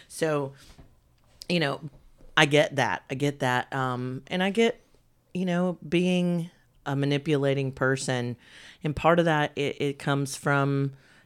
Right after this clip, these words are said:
you know, as far as what we believe in our faith, um, you know, our sinful nature,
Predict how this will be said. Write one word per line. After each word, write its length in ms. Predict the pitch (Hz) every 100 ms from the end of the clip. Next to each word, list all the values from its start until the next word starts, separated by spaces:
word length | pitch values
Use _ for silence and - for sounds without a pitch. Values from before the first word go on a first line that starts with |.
| -
you 120 | 135
know, 280 | 127 117 - _ -
as 220 | 120 127
far 240 | - 143 135
as 160 | 131
what 180 | 135 -
we 220 | 139 147
believe 540 | 147 139 135 123 123 127
in 140 | 123 -
our 340 | 123 127 123
faith, 560 | 120 117 110 113 101 98 _ _ _ _ -
um, 480 | 120 107 95 - - _ _ _ - _ _ -
you 100 | 135
know, 260 | 113 110 - -
our 180 | 139
sinful 460 | 139 143 135 135 123
nature, 540 | 117 107 - 110 -